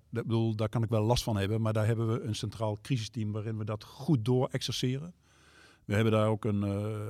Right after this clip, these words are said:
sinds een half jaar hebben we daar twee klankbordgroepen. Eén van medewerkers en, en één van studenten. Om op dat soort dingen ook fi-, heel kort cyclisch feedback op te vragen.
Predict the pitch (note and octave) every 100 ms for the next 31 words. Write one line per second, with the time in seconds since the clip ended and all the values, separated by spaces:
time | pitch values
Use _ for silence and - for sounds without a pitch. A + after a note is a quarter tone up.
0 | G#2+ - - - G#2+ F#2+ G2+ G#2 A2 -
1 | G2+ G2+ G#2 G2+ G2+ - A#2 - C3 A#2+
2 | A#2 A2+ F#2+ - A#2+ G#2+ G#2 C3 C3+ A2+
3 | G#2+ A2 A#2 C3+ G#2+ A#2+ A#2 B2+ A2+ G#2
4 | - A2+ A#2+ - - _ - B2 A#2+ B2
5 | B2 - A#2 C3+ C3 C3 - - B2+ -
6 | E3 _ - - _ D#3 G3 - D3+ -
7 | D3 C3 - - A2+ A2 A#2 - A2+ -
8 | G2+ G2 -